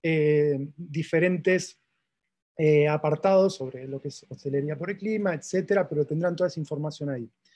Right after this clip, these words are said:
Y ya ir, para ir finalizando, eh, la última iniciativa nacional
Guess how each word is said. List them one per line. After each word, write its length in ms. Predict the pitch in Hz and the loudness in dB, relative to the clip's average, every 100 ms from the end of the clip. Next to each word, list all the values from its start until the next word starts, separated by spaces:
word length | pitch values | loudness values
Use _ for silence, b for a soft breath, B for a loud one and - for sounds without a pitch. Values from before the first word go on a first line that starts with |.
| B B B - | B B B -4
Y 400 | 196 190 190 190 | 0 2 2 2
ya 160 | 220 175 | 0 0
ir, 260 | 226 220 - - | 0 -2 -4 -2
para 160 | 180 | 0
ir 100 | 208 | 0
finalizando, 840 | 202 208 196 196 220 214 185 185 175 | -2 -2 -2 0 0 0 0 -2 -2
eh, 840 | 160 151 147 143 143 139 135 139 - | 0 2 4 4 4 2 0 -4 -6
la 260 | 143 139 | -2 0
última 320 | 151 190 190 180 | 2 0 -2 -4
iniciativa 480 | 175 175 170 190 | -4 -4 -2 -2
nacional 680 | 160 202 - 185 196 185 185 | -2 -4 -2 -2 -2 -4 -6